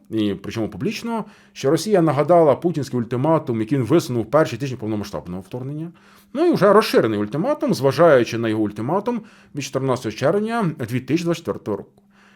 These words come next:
Але мова йшла не лише про Харків і Суми. Адже російські пропагандисти сьогодні пишуть, публікують свої інсайди з посиланням на джерела у Russia Today, що російська делегація в Стамбулі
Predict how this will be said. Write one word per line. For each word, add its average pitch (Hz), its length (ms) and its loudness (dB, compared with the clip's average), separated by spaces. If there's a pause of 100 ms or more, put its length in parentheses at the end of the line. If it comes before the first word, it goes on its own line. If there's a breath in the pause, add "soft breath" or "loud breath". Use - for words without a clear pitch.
(160 soft breath)
Але 117 440 -2
мова 170 300 -4
йшла 202 260 -4
не 160 100 -2
лише 202 320 -4
про 190 180 -2
Харків 180 380 -4
і 185 60 -8
Суми. - 300 -12 (560 soft breath)
Адже 143 640 4
російські 156 340 -2
пропагандисти 131 640 -4
сьогодні 98 460 -4
пишуть, 214 480 -4
публікують 110 440 -2
свої 98 260 -6
інсайди 202 580 -4 (380 loud breath)
з - 100 -20
посиланням 160 580 0
на 143 120 0
джерела 151 540 4
у 131 160 0
Russia 151 300 2
Today, 98 500 -6 (480 soft breath)
що 147 200 0
російська 165 240 0
делегація 139 460 2
в - 60 -4
Стамбулі 151 540 -4